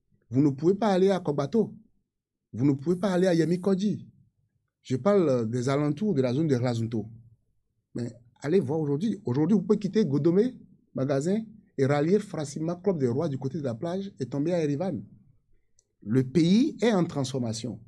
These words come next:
Et Cotonou n'est pas que symptomatique de cette transformation. Il faut aller dans d'autres localités à l'intérieur pour voir. Calavi, où nous sommes, où est basé Binious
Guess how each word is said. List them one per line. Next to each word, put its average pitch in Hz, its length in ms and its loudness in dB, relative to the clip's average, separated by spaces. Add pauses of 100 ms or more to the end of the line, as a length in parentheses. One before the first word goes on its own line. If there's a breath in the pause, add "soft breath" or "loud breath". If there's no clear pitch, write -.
(840)
Et 135 280 2 (180)
Cotonou 185 680 4
n'est 120 140 0
pas 170 140 -2
que 202 140 2
symptomatique 160 640 0
de 135 40 -4
cette 165 200 -4
transformation. 113 680 -4 (460)
Il 117 80 -8
faut 185 180 0
aller 175 140 4
dans 135 180 0
d'autres 175 340 2
localités 131 640 -2 (560)
à 131 80 0
l'intérieur 127 580 2 (800)
pour 139 120 -2
voir. 113 360 -6 (880)
Calavi, 208 600 4 (340)
où 202 120 6
nous 147 100 4
sommes, 120 520 -2
où 190 220 2
est 135 80 0
basé 147 320 4
Binious 147 680 2